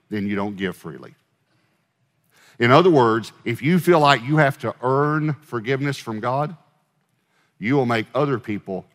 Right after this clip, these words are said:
earn forgiveness from you. But once you catch grace and you understand, "I'm forgiven freely and I did not deserve to be forgiven," then you'll forgive others who don't deserve to be forgiven. Okay, what's the word forgive mean in the Greek?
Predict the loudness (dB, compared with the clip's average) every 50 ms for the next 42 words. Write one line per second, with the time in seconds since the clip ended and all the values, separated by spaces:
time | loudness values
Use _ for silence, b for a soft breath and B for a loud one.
0 | _ -4 -4 -2 -2 -2 -4 -6 -8 -10 -12 -16 _ -12 -10 -8 -8 -8 -8 -8
1 | -12 -14 -14 -14 -14 -12 -12 -14 -16 -20 _ _ _ _ _ _ _ _ _ _
2 | _ _ _ _ _ _ _ _ _ _ _ _ _ _ _ _ _ _ _ -8
3 | -6 -6 -4 0 2 4 4 4 0 -2 -2 -2 -2 -4 -2 0 2 2 2 0
4 | -4 -2 0 2 2 2 0 -4 -8 -14 -16 -16 -20 _ _ _ -8 -6 -2 0
5 | 0 0 0 0 -2 -2 -6 -6 -6 -6 -4 -4 -4 -6 -8 -10 -8 -4 -2 -2
6 | -2 -2 -6 -10 -10 -6 -4 -4 -2 -2 -4 -6 -6 -6 -8 -8 -8 -12 -16 -10
7 | -6 -4 -2 0 0 0 -2 -2 0 0 0 0 -2 -6 -6 -6 -6 -2 -2 0
8 | 0 0 0 0 -2 -4 -4 -6 -10 b b b b b -6 -4 -2 -2 -2 -2
9 | -4 -4 -4 -2 0 -2 -2 -4 -8 -14 -20 -20 _ _ _ _ _ _ _ -4
10 | -2 0 0 0 -2 -2 -4 -6 -6 -6 -6 -4 -4 -6 -6 -6 -8 -8 -8 -10
11 | -8 -8 -8 -10 -10 -14 -12 -10 -10 -10 -10 -12 -16 -18 -18 -16 -16 -16 -16 -16
12 | -16 -18 -20 -20 _ _ -20 b b b b b b _ -2 -2 2 2 0 0
13 | 0 -2 -2 0 2 2 0 0 -4 -8 -4 -2 -2 -2 -2 -2 -4 -4 -4 -4
14 | -6 -8 -8 -10 -14 -14 -14 -16